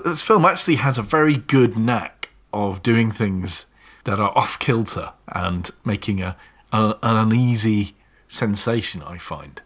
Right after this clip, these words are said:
Maybe this, you missed this bit. 'Cause it is all presented quite matter-of-fact. They're both at this roadside.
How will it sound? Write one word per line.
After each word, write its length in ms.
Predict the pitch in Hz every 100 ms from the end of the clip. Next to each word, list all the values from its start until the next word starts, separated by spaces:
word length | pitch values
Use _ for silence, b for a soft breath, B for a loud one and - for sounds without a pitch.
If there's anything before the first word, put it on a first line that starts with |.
| -
Maybe 240 | 131 185
this, 340 | 143 131 - - _ -
you 100 | 120
missed 240 | 127 127
this 140 | 107 90
bit. 300 | - 80 - b b b - _ - B B B
'Cause 160 | 147 135
it 80 | 208
is 220 | 262 165
all 260 | - 151 143
presented 580 | 135 123 139 - 107
quite 340 | - 135 120 -
matter-of-fact. 800 | 117 107 104 - 139 85 - - B B B B
They're 100 | 135
both 220 | 190 175
at 80 | 170
this 160 | 110
roadside. 600 | 107 101 92 - 78 -